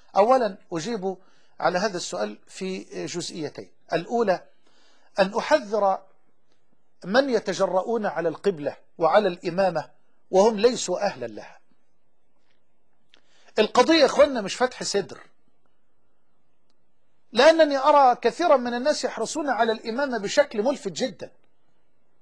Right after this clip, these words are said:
وهو لا يحسن أن يقرأ كتاب الله قراءة صحيحة، لا يحسن أن يقرأ الفاتحة قراءة جيدة. أنا أعجب، أعجب أشد العجب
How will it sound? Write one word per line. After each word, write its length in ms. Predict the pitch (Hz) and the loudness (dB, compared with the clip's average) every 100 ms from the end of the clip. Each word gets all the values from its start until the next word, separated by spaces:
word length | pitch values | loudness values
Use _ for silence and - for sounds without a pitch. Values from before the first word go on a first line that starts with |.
| - | 6
وهو 220 | 277 320 | 8 10
لا 120 | 269 | 8
يحسن 360 | 302 - - 214 | 6 4 -2 -4
أن 180 | 208 | -2
يقرأ 380 | 214 269 208 202 | 0 0 0 -2
كتاب 400 | 190 190 240 240 | -4 -4 -2 -2
الله 240 | 202 233 233 | -4 -2 -4
قراءة 460 | 196 214 196 170 | -4 -6 -6 -14
صحيحة، 380 | 151 143 139 - - - - - - - | -14 -16 -16 -18 -20 -20 -20 -20 -20 0
لا 100 | 185 | 6
يحسن 280 | 277 - 247 | 6 4 -4
أن 120 | 220 | -2
يقرأ 280 | 262 208 214 | -4 -4 -6
الفاتحة 500 | 190 185 175 - 202 | -6 -6 -6 -6 -8
قراءة 440 | - 214 226 - | -6 -6 -6 -10
جيدة. 420 | 160 143 160 139 | -10 -6 -6 -6
أنا 200 | - 226 | -6 -4
أعجب، 360 | 233 247 151 - - - - - - - - - - | -2 -4 -6 -16 -20 -20 -20 -20 -20 -20 -20 -10 2
أعجب 440 | 269 190 170 226 | 2 2 -2 -2
أشد 440 | 180 190 - 175 151 | -2 -8 -8 -8 -8
العجب 340 | 147 175 - | -6 -6 -8